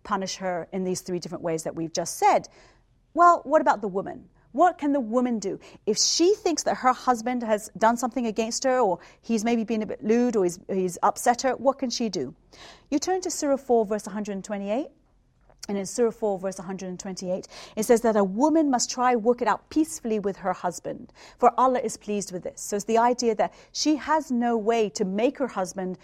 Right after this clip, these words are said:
uh, uh, de-, uh, come alongside her or come back to her. She has to try work it out peacefully, 'cause this is what Allah in, is pleased with.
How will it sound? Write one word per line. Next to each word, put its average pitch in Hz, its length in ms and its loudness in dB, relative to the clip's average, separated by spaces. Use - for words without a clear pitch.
uh, 180 320 2
uh, 185 120 4
de-, 196 220 -4
uh, 175 180 2
come 202 260 -2
alongside 185 540 0
her 220 140 -2
or 185 220 0
come 190 220 -6
back 202 220 -2
to 214 100 -6
her. 220 200 -2
She - 160 -4
has 247 260 -4
to 254 140 -10
try 233 260 -2
work 202 260 -2
it 233 60 -6
out - 220 -6
peacefully, 214 480 -4
'cause 180 160 -10
this 202 200 -8
is 190 120 -8
what 196 140 -6
Allah 165 360 -6
in, 175 240 -6
is 160 360 -6
pleased 170 360 -6
with. 165 320 -12